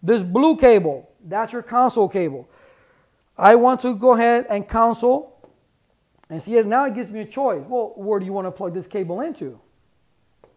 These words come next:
R S two thirty-two. I want to console into the router. So I'm gonna go ahead and console in right there. And how does that work?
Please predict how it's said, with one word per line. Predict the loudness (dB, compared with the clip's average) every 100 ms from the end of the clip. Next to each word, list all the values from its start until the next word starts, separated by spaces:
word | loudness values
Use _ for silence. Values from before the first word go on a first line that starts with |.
| _ _ _ -4
R | 0 0
S |
two | -2
thirty-two. | -4 -2 -2 -6 -10 -10 _ _ _ _ _ _ _ _ _ -4
I |
want | -2 -2
to |
console | -2 -4 -2 -4
into | -4 -6 -6 -6 -8 -14 _ _ _ _ _ -10
the |
router. | -4 -2 -2 -4 -12 _
So | -8
I'm | -6
gonna | -4
go | -2 0
ahead | 0
and | 0 -2 -6 _ _ _ _ _ _ _ _ _
console | -12 -12 -10 -12
in | -12
right | -12 -12 -10
there. | -12 -12 _ _ _ _ _ _ _ _ _
And | -12 -8 2
how | 4
does | 6
that | 6 6
work? | 6 6 2 -12